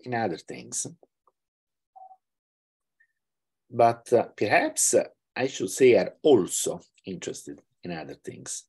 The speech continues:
Not mostly, but also, because that you are interested, for example, in, uh, uh, climate change or social justice does not mean that you cannot be also interested in, uh, space flight and space expansion.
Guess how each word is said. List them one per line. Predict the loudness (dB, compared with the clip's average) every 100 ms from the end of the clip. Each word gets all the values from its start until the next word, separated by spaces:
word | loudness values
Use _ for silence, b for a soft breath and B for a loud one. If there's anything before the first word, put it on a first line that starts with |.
| _
Not | 0 2 2
mostly, | 2 2 2 -4 -6 -6 -6
but | -8 -10 -8
also, | -8 -8 -8 -10 -10 -14 -18
because | -6 -4 -2
that | -4 -6 4
you | 6
are | 6 4
interested, | 0 -2 -4 -8 -4 0 -2 -2
for | -4 -2
example, | -2 -4 -4 -6 -6 -4
in, | -4 -4
uh, | -4 -4 -6 -10 b b b b _ _ _ _ 0
uh, | 4 6 6 4
climate | 2 0 0 -4 -8 -8
change | 0 0 2 -2 -4 -2 -2
or | -2 -4
social | -4 -2 -2 -2 -2
justice | 0 0 0 -4 -10 -4
does | -4 -2 0
not | 4 4 2 -4 -16 -12
mean | -8 -8 -8 -10 -12 -6
that | -6 -6 -4
you | -2
cannot | -2 -6 -6 -6 -6 -10 -20 -8
be | -2 -2 -2
also | 0 2 2 -4 -4
interested | -6 -8 -6 -8 -6 -8 -8 -10 -10
in, | -12 -10 -12
uh, | -12
space | -6 -2 -2 -4
flight | -6 -4 -2 -4 -8
and | -8
space | -4 -4 -4
expansion. | -12 -12 -14 -12 -16 -16